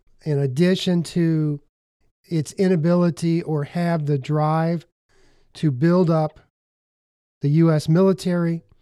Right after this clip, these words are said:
has put the United States in a position where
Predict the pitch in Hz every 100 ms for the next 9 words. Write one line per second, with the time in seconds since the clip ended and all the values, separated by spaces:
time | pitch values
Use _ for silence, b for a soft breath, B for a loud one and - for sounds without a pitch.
0 | b b b b _ 165 156 - - -
1 | 185 156 - - 180 165 165 160 143 -
2 | 170 156 151 - - _ _ - 175 170
3 | 175 151 156 175 - 156 147 156 151 151